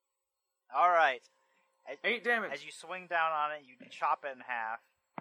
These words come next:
Speaker 1: Sort of
Speaker 2: Yeah.
Speaker 1: sling the half off of his rapier. And it is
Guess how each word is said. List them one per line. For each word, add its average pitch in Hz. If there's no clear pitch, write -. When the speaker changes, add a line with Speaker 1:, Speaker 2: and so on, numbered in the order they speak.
Speaker 1:
Sort 135
of -
Speaker 2:
Yeah. 240
Speaker 1:
sling 147
the 123
half 131
off 117
of 120
his 113
rapier. 104
And 104
it 104
is 101